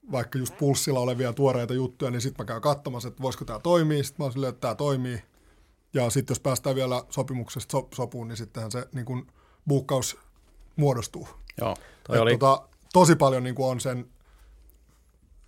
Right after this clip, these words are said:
Speaker 1: en sano sen varassa, koska kyllähän niin kun ohjelm-, ohjelmisto kyllä muotoutuu ihan niin kun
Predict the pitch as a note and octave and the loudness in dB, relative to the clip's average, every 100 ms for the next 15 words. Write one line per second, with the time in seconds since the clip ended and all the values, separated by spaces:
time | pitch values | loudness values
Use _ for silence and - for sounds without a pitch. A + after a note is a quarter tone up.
0 | - C#3+ C3 C#3 - D3 D3 D#3+ C3+ - | -4 0 2 2 4 6 10 10 8 2
1 | A2+ G#2 - - A2+ A#2+ A#2+ A#2+ B2+ C3 | -6 -10 -12 -10 -8 -8 -8 -6 0 0
2 | C3 - C3+ B2+ A#2 B2 B2+ C#3 C#3+ B2 | 0 -2 -2 -2 -4 -4 2 6 6 4
3 | A2+ A2+ A2+ B2 B2+ - - A#2+ B2+ | -2 -4 -6 -6 -8 -16 -12 -8 -6